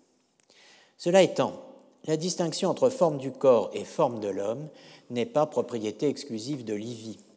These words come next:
C'est un thème à creuser dans la réécriture de l'histoire de la philosophie médiévale. Dans l'état actuel des connaissances, il semble raisonnable de dire qu'Olivier est désavoué par le Concile de Vienne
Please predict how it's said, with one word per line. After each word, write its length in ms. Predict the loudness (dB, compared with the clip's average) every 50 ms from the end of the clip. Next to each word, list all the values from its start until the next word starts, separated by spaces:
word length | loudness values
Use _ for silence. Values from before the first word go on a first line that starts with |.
| _ _ -20 -20 -20 _ _
C'est 260 | -8 -6 -6 -4 -4
un 80 | -4 -4
thème 240 | 0 0 0 0 0
à 80 | -6
creuser 640 | -8 -8 -4 -2 -2 -2 -2 -2 0 0 0 0 0
dans 140 | -2 -4 -6
la 140 | -6 -6 -6
réécriture 560 | -4 -6 -6 -6 -8 -10 -10 -6 -4 -4 -4
de 60 | -4
l'histoire 300 | -8 -10 -8 -6 -6 -4
de 40 | -4
la 80 | -6 -10
philosophie 500 | -10 -10 -12 -10 -10 -12 -12 -10 -10 -10
médiévale. 540 | -8 -8 -8 -8 -10 -10 -10 -14 -16 -16 -20 -20 _ _ _ _ _ _ -20 -20 -20 _ _ -8
Dans 100 | -6 -2
l'état 300 | -2 -2 0 2 2 2
actuel 360 | 2 0 -2 0 0 0 0
des 120 | -2 -6 -4
connaissances, 840 | -4 -4 -4 -4 -8 -8 -8 -8 -8 -8 -8 -8 -8 -10 -14 -16 -18 -20 -20 -20 _ _
il 160 | -12 -10 -8 -6
semble 300 | -2 -2 -2 -2 -2 0
raisonnable 580 | 2 2 2 2 0 -2 0 2 0 0 0
de 100 | -2 -6
dire 240 | -6 -2 -2 -2 -2
qu'Olivier 540 | -2 -4 -4 -4 -4 -8 -8 -10 -10 -10 -8 -8
est 140 | -8 -8
désavoué 840 | -8 -6 2 2 2 4 4 4 2 2 2 -2 -4 0 2 2 2 2
par 200 | -2 -6 -6 -6
le 120 | -6 -8
Concile 340 | -8 -10 -10 -8 -8 -10 -8
de 120 | -8 -10
Vienne 440 | -10 -10 -10 -10 -8 -8 -10 -12